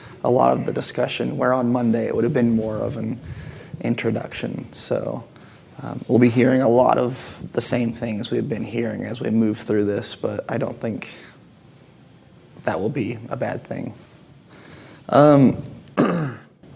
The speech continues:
when you talk about what the subject of theology is, it's basically asking, in other words, why do theology? What kind of a thing is theology? What does it mean for our lives?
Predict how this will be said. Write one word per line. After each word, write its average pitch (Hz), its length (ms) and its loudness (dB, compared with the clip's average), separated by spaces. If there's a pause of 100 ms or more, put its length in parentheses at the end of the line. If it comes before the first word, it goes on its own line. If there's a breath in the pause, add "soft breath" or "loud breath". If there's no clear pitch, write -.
(1040 loud breath)
when 139 160 8
you 151 100 10
talk 185 320 6
about 139 380 8
what 131 300 4
the - 100 -2
subject 123 500 2
of 120 100 2
theology 110 600 0
is, 101 380 -2 (960 loud breath)
it's 135 200 0
basically 156 560 4
asking, 131 680 0
in 117 180 -2
other 127 180 2
words, 117 400 0
why 120 720 2 (360)
do 117 200 6
theology? - 680 -4
What - 240 -2
kind 135 260 -2
of 110 100 0
a - 60 0
thing 117 640 -2 (320 loud breath)
is - 160 -2
theology? - 800 -4 (580)
What 123 260 4
does 131 220 2
it - 240 -2
mean 117 320 2
for 101 220 -4
our 98 160 -2
lives? - 520 -6